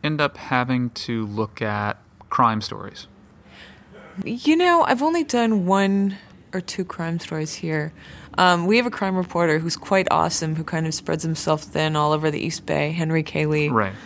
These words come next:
Speaker 2: Um, he's indefatigable, if I pronounced that word right. He's, he's fantastic.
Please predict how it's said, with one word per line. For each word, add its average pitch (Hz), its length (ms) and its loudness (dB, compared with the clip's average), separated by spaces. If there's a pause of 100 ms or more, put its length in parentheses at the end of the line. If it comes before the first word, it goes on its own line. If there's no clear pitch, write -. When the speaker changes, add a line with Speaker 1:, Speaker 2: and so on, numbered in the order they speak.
(440)
Speaker 2:
Um, 160 460 4
he's 160 280 -4
indefatigable, 156 920 2 (420)
if 175 180 -6
I 156 60 0
pronounced 156 420 -2
that 139 160 0
word 147 160 0
right. 151 200 2
He's, 165 300 -6
he's 170 260 -4
fantastic. 151 800 -4